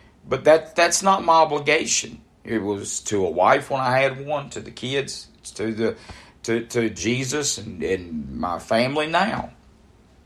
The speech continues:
Now, notice that it tells the husband to leave, but not the wife. Now, <clears throat> there's an element, uh, understood that she, she leaves, okay? She, she does. She takes his name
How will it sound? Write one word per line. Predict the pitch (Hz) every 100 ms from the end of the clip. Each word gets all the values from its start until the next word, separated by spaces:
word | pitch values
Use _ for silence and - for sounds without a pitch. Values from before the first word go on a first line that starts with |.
| _ _ _ _ _ - -
Now, | 110 135 156 90 65 - - - - - - - - - - _
notice | 107 117 147 190 190
that | - 170
it | 151 -
tells | 143 139 135 113
the | 117
husband | 107 147 165 - 135 113 107
to | 107
leave, | 98 107 90 95 98
but | 113 117
not | 110 107 -
the | 120
wife. | 120 127 127 - - - - - _ _ _ _ _ _ _ _ - - - _ -
Now, | 131 135 131 123 -
<clears throat> | -
there's | 165 147 131 123
an | 135
element, | 170 208 170 143 117
uh, | 110 -
understood | 123 139 120 - 151 123
that | 107 -
she, | 147 143 120 107
she | - 147
leaves, | 139 147 104 78 65 - -
okay? | 67 113 113 110 101 - -
She, | - 117
she | - 127
does. | 120 101 78
She | - 98
takes | 117 120 -
his | 135 123
name | 120 117 113 110 104